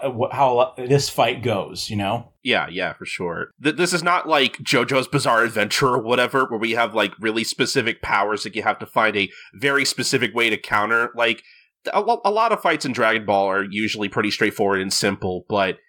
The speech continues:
Speaker 2: you know, it, it, it's, it's, I think it's around this point in onwards where we do kinda get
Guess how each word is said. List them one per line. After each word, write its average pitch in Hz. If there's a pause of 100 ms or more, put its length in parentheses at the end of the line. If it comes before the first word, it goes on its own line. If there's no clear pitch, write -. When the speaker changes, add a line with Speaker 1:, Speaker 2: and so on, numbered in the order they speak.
(380)
Speaker 2:
you 123
know, 95
it, 131
it, 147
it's, 160
it's, 165
I 175
think 180
it's -
around 127
this 117
point 123
in 104 (420)
onwards 107
where 101
we 104
do 107
kinda 101
get 101